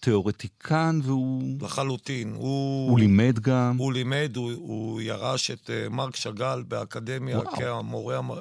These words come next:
Speaker 2: המורה שהחליף את המעמד של המורה הבכיר. את כל זה הוא עשה, את כל הפריצה הגדולה של מלביץ' שהייתה לפני המהפכה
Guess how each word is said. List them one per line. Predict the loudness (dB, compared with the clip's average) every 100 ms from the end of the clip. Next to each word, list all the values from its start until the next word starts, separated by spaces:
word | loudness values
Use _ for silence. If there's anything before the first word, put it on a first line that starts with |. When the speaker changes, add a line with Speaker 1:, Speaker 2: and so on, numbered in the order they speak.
| -12
Speaker 2:
המורה | -12 -10 -10 -8 -6
שהחליף | -8 -8 -10 -10 -10 -12
את | -8 -8 -8 -12 -20 -20 -20 -16 -10
המעמד | -8 -4 -2 -2
של | -4 -8
המורה | -6 -4 -2
הבכיר. | -2 -6 -8 -6 -6 -10 -18 _ _ -20 -20 _ _ _ -8
את | -6
כל | -2 -2
זה | 0 0
הוא | 0
עשה, | 0 0 0 -2
את | -4
כל | -6 -2 2
הפריצה | 2 0 -2 -8 -6 -2 0
הגדולה | 0 -2 -4 -2 -2
של | -2 -4
מלביץ' | -4 -4 -6 -6 -6
שהייתה | -8 -4 -6
לפני | -4 -8 -8 -4 -2 0
המהפכה | -2 -4 -8 -10 -12 -6 -4 -4